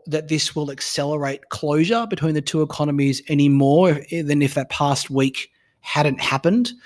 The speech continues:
Look, we know, I still think that, that the Beijing is, is relentlessly focused on self-sufficiency and, and ensuring resource and food and security. And so I think that iron ore is on borrowed time.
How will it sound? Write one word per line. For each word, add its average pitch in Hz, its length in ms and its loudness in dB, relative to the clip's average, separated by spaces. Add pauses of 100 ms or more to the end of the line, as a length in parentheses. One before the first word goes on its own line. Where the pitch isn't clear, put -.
(260)
Look, - 300 2
we 165 180 8
know, 160 220 8
I 190 300 8
still 180 320 2
think 151 320 -2
that, 139 240 -6
that 143 160 -6
the 165 260 -6
Beijing 143 480 0
is, 131 140 -2
is 139 180 -4
relentlessly 156 640 2
focused 135 420 -4
on 127 100 -4
self-sufficiency 127 1000 -6 (320)
and, 135 180 0
and 139 220 4
ensuring 135 480 6
resource 131 500 4
and 123 180 0
food 131 360 6
and 123 320 2
security. 123 800 -4 (420)
And 156 120 0
so 165 380 4
I 160 180 6
think 156 300 2
that 143 180 0
iron 143 300 4
ore 147 260 8
is 135 220 2
on 139 260 0
borrowed 131 400 2
time. 135 480 -4